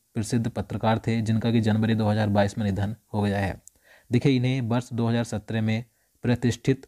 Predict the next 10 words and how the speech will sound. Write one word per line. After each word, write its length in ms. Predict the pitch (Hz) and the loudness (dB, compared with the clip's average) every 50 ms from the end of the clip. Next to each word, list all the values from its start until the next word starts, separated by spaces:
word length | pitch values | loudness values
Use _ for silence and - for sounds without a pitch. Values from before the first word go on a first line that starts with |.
| - | -6
राजा 320 | 110 110 110 113 117 127 120 | -2 0 0 2 2 2 0
राम 200 | 113 117 120 120 | 2 2 2 2
मोहन 280 | 113 110 110 113 117 | 2 2 2 2 2
राय 140 | 113 110 113 | 2 0 0
पुरस्कार 480 | 110 - - 104 101 - - 92 - 107 | -2 -4 -6 -8 -8 -6 -4 -2 -2 -2
से 120 | - - | -4 -6
सम्मानित 500 | 104 - 104 95 95 92 90 92 92 - 104 120 - _ _ _ _ | -8 -6 -4 -2 -2 -2 -2 -2 -4 -6 -8 -10 -12 _ _ _ _
किया 140 | - 110 101 | -6 -4 -2
गया 160 | 98 95 92 | -2 -2 -2
था, 240 | - - 92 87 | -4 -4 -6 -8